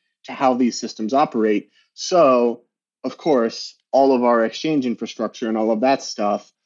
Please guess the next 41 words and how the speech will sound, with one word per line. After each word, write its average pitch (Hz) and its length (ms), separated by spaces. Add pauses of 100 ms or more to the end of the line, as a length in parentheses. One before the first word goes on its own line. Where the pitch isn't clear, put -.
(200)
operates 120 520
as 110 180
efficiently 107 600
as 98 100
possible 107 720
within 117 260
the 98 80
context - 640
of - 120
these - 200
systems. - 480 (560)
Simultaneously 160 640
with 131 180
Demand 147 260
Manager, 117 340
right, 110 320 (240)
the 131 120
implementation 143 720
of 113 160
them, 139 180
it 127 60
gets - 200
harder 113 420
and 110 100
harder 110 320
and 101 80
harder 139 300
to - 140
do 113 140
it - 100
right. 220 260 (280)
So 170 420
we 147 220
provide 117 800
consultative 117 640
services 110 480
around 110 640
implementing 113 640
the 101 180
open 95 220
source, - 420